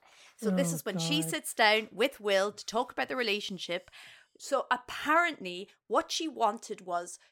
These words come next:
Speaker 1: to go on and just talk about what had happened. And then Will was like, "No, I want to go on. You shouldn't have to do this on your own." And the plan had been for them to say, "Look, we separated in twenty sixteen. We both were seeing other people."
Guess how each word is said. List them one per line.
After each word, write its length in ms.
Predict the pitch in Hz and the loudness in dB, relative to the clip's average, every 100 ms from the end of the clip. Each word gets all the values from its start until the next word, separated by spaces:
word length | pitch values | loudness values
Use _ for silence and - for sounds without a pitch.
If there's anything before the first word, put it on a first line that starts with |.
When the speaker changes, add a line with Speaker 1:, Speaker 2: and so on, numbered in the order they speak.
| _ | _
Speaker 1:
to 100 | - | -16
go 340 | 160 294 330 220 | -6 -4 -2 0
on 380 | 175 175 185 208 | 0 0 -2 -8
and 140 | 208 190 | -8 -8
just 240 | 208 - _ _ _ - | -10 -12 _ _ _ -14
talk 240 | - 220 | -6 -6
about 200 | - 190 | -2 -4
what 140 | 190 190 | -2 -6
had 100 | 185 | -2
happened. 440 | 185 - 165 180 - | -2 -2 -10 -10 -8
And 120 | 190 | -4
then 220 | 202 202 | -4 -4
Will 260 | 220 226 220 | -2 -2 -2
was 160 | 190 | -6
like, 180 | 185 185 | -6 -4
"No, 440 | 285 339 330 330 - - - | 2 4 4 2 -4 -4 4
I 120 | 269 | 4
want 240 | 285 269 | 4 0
to 60 | - | 0
go 200 | 285 254 | -8 2
on. 340 | 247 247 240 233 | 6 6 6 2
You 100 | 214 | -8
shouldn't 220 | - 208 | -8 -8
have 140 | 196 | -10
to 100 | - | -10
do 100 | 202 | -10
this 160 | 185 - | -10 -10
on 80 | 185 | -8
your 140 | 202 | -2
own." 200 | 254 269 247 - - | 0 0 -6 -14 -12
And 100 | 202 | -10
the 60 | |
plan 340 | 220 285 320 339 | -6 2 4 4
had 220 | 320 226 | -2 -6
been 340 | 220 170 180 - - | -10 -8 -12 -14 -12
for 80 | 240 | -2
them 180 | 226 226 | 0 0
to 100 | - | -4
say, 140 | 208 | -6
"Look, 400 | 254 214 185 - _ - | 0 0 0 -10 _ -18
we 120 | 196 | -12
separated 720 | - - 254 - 208 190 - | -6 0 0 0 -6 -6 -8
in 60 | 185 | -12
twenty 280 | - 185 - | -10 -10 -10
sixteen. 520 | - - - 175 180 - - | -20 -20 -12 -10 -10 -16 -12
We 200 | 214 196 | -10 -4
both 340 | - 254 - 233 | 4 4 2 -8
were 140 | 208 | -10
seeing 340 | - 196 180 180 | -8 -6 -6 -6
other 180 | 180 175 | -8 -8
people." 520 | 180 156 - 123 262 | -10 -16 -10 -6 -6